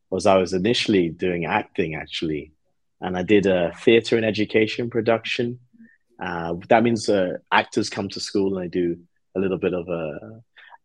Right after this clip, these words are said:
acting performances for students and such. And I really enjoyed that tour. And that encouraged me to do a P G C E, which is a graduate diploma in education in the U K.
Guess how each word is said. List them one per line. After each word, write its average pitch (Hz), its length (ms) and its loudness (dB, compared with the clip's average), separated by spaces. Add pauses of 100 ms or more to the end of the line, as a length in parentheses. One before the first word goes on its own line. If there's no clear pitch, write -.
(640)
acting 101 320 -2
performances 98 580 -4
for 92 80 -8
students 95 580 0
and 90 100 -8
such. 95 320 0
And 98 60 0
I 95 40 0
really 104 200 6
enjoyed 95 340 2
that - 240 -2
tour. 127 440 4 (460)
And 92 220 -2
that - 180 -2
encouraged 92 420 -2
me 95 60 -4
to - 140 -14
do 92 160 2
a 82 60 0
P 101 260 0
G 92 180 0
C 95 220 -2
E, 101 340 4
which 87 180 -4
is 78 120 -8
a 78 160 -8 (400)
graduate 90 340 0
diploma 90 420 -2
in 87 60 -2
education 87 680 -2
in 85 100 -2
the 82 60 -2
U 80 140 -2
K. 95 360 2